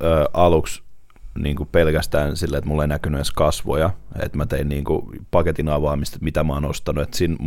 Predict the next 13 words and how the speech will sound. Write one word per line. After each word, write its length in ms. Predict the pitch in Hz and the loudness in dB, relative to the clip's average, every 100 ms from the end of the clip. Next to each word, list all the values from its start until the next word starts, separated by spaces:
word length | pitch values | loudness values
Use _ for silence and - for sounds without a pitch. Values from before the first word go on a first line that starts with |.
| 78 | 0
vaiheessa 380 | 76 80 76 - | 2 2 0 0
mulla 200 | 76 76 | 0 0
oli 160 | 73 73 | 0 -2
ehkä 340 | 73 - 71 - - - - _ - | -2 -2 -2 -2 -10 -20 -20 _ -4
isoin 340 | 85 - 78 73 | -2 2 2 4
oli 160 | 71 | 2
se, 100 | 80 | 0
kun 120 | 76 | 0
mä 80 | 78 | 0
ostin, 380 | 76 - 78 73 | 0 -2 -2 -2
ää, 460 | 69 71 71 76 73 | 0 -2 0 -2 -2
mikäköhän 480 | 85 - - 80 | -4 -4 -4 -2
se 80 | 80 | -4